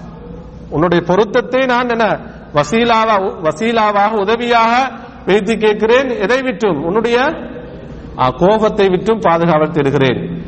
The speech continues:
"வபி முஆஃபாத்திக மின் உகூபத்திக்." உன்னுடைய மன்னிப்பை நான் வசீலாவாக வைத்து கேட்கிறேன்.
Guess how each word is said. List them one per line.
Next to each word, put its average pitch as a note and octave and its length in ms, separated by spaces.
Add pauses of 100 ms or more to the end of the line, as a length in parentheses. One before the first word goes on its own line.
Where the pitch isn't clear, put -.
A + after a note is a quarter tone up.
"வபி E3+ 260
முஆஃபாத்திக A#3+ 1040
மின் B3+ 180
உகூபத்திக்." A3+ 1000
உன்னுடைய G3+ 340
மன்னிப்பை B3 640
நான் B3+ 240
வசீலாவாக B3 760
வைத்து A3+ 280
கேட்கிறேன். A#3+ 580